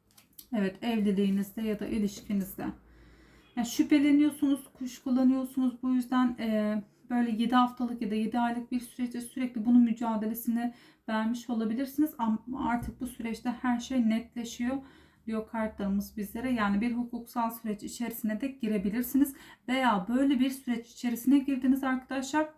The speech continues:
Hala bunun enerjisini yaşıyorsunuz. Yani o öfke, kızgınlık, kırgınlık enerjisinde olduğunuz için de tabii ki de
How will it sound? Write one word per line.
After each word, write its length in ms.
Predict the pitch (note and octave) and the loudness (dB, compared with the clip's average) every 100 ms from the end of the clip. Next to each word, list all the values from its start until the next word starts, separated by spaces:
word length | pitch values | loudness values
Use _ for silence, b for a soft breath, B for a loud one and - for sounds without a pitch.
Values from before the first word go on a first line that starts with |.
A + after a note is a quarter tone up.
| _ | _
Hala 640 | - C4+ C4+ A3+ G#3 G3+ | -2 4 4 4 2 0
bunun 300 | B3+ A3+ G3+ | 2 2 -2
enerjisini 640 | B3 B3 A3+ A3 - B3+ B3+ | 2 2 4 0 -2 0 2
yaşıyorsunuz. 520 | A3+ - G#3 G3+ F#3 | 0 -4 -10 -8 -10
Yani 180 | G3+ - - | -6 -6 -4
o 240 | A3+ A3 B B B | -4 -4 B B B
öfke, 540 | - A3+ - - A3 A3+ | -6 -6 -6 -6 -6 -6
kızgınlık, 800 | - A#3+ G3 - A3 A3 A3 - | -2 -2 -2 -2 0 0 -2 -6
kırgınlık 680 | A#3+ G#3 - A3 A3 A3 b b b | -4 -4 -2 0 0 -2 b b b
enerjisinde 640 | A#3+ A3 G#3 G3+ - - G#3+ | -2 0 2 0 -4 -4 -4
olduğunuz 560 | - A3+ A3 A#3 A#3 G3 | -2 -2 0 0 -2 -6
için 280 | - A3 | -4 -2
de 160 | C4+ D4+ B B _ | -2 -4 B B _
tabii 200 | A3+ G#3 | -6 -6
ki 120 | - | -6
de 240 | A#3 C#4 | -4 -4